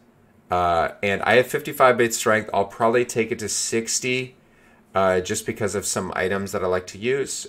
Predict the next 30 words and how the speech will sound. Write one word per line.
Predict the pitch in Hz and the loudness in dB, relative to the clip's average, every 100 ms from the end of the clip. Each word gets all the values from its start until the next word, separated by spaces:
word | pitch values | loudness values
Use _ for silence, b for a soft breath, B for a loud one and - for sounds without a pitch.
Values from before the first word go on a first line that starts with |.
| - | -6
um, | 92 90 92 | -4 -4 -2
but | 104 - _ - | -4 -4 _ -12
just | 107 - _ | -10 -10 _
whatever | 113 113 113 | 2 4 6
amount | 120 113 113 | 6 6 2
of | |
strength | 113 113 107 107 | 2 -2 -2 -4
you | |
need, | 104 143 143 139 - b b b b b - | -2 0 0 -4 -16 b b b b b -6
uh, | 90 | -4
to | 95 | -2
take | 104 95 | 0 -2
it | |
to | - | -4
sixty. | - 101 - 98 90 - | -4 -4 -4 -2 -2 -2
Uh, | 82 82 | -2 -2
in | 82 | -2
this | 101 | -4
case, | - 104 | -2 -2
I | - | 0
don't | 87 104 107 | -4 -2 -2
have | 117 | -2
a | 110 | -4
torch | - 104 104 | -2 0 0
or | - 107 | -2 -4
an | 107 | -2
Annihilus | 104 95 98 98 - | 0 0 0 -2 -4
right | 92 71 | -6 -4
now, | 90 90 92 | -4 -2 -2
and | - 98 95 | -4 -6 -6